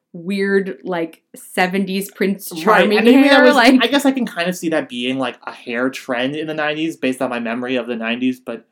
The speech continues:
Speaker 1: Yeah, I
Speaker 2: it's
Speaker 1: don't
Speaker 2: just, it's, that's not in keeping with the character.
Speaker 1: Right,
Speaker 2: Who
Speaker 1: like
Speaker 2: is really buttoned up.
Speaker 1: Right, and honestly, you know what it kind of looks like to me? It sort of looks like,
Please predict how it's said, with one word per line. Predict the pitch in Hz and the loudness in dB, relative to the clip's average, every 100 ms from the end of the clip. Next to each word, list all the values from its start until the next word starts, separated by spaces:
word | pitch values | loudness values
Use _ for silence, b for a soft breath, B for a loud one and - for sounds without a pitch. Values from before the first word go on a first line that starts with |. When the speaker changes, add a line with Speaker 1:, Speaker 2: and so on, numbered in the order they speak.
| _ | _
Speaker 1:
Yeah, | 262 277 214 - - | -8 -4 -6 -8 -10
I | 170 | -6
Speaker 2:
it's | 185 | 0
Speaker 1:
don't | 214 | 0
Speaker 2:
just, | - - | -2 -4
it's, | 208 | -4
that's | 226 247 | -2 -2
not | 269 | 0
in | 240 | 0
keeping | 226 190 | -2 -2
with | 175 | -4
the | |
character. | 131 147 120 - 107 - _ | -6 -6 -6 -8 -18 -20 _
Speaker 1:
Right, | 226 277 349 214 | -8 0 2 2
Speaker 2:
Who | 208 | 6
Speaker 1:
like | 190 | 4
Speaker 2:
is | 180 - _ 160 | 4 -4 _ -4
really | 190 220 190 | 4 6 6
buttoned | 135 151 135 123 | 0 -2 -4 -6
up. | 107 - b b | -8 -12 b b
Speaker 1:
Right, | 285 403 392 | -4 0 0
and | 320 330 - _ | 0 -2 -8 _
honestly, | 254 359 415 302 | -6 -4 -2 2
you | |
know | 269 | 4
what | 285 | 2
it | 370 | -4
kind | - 226 220 | -4 -2 -2
of | 214 | -4
looks | 185 | -6
like | 220 226 | -8 -6
to | 285 | -2
me? | 302 294 | -2 -2
It | 220 | -6
sort | - 226 247 | -6 -6 -4
of | 277 | -2
looks | 262 254 - | -2 -4 -6
like, | 233 220 214 | -4 -4 -6